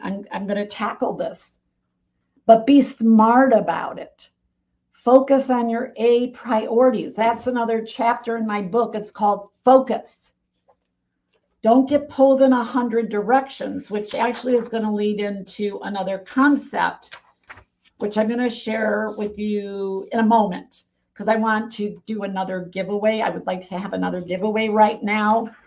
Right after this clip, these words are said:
Um, this time it actually is my white mug with the red lipstick on.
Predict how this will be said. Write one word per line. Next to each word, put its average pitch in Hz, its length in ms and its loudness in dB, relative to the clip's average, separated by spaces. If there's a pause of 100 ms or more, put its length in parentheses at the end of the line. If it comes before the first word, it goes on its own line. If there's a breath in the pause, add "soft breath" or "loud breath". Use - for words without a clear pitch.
(520 soft breath)
Um, 220 340 0
this 277 280 6
time 220 320 -6
it 208 80 -2
actually 208 760 -6 (1080)
is 226 260 0
my 208 180 2
white 254 360 2
mug 254 320 8
with 233 140 6
the 220 80 0
red 233 260 2
lipstick 233 560 4
on. - 420 -6